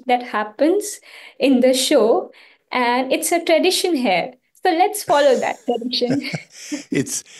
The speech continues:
Speaker 2: it is a tradition. It's so funny, too, because, uh, I was having some major issues technically, um, prior to having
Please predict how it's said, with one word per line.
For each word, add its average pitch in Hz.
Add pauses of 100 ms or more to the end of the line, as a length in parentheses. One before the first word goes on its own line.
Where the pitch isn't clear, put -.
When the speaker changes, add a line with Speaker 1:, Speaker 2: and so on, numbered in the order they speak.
(160)
Speaker 2:
it 160
is 214
a 175
tradition. 107
It's 135
so 135
funny, 107
too, 117
because, 104 (680)
uh, 113 (120)
I 127
was 123
having 113
some 101
major 147
issues 98
technically, 98
um, 95 (360)
prior 120
to 156
having 95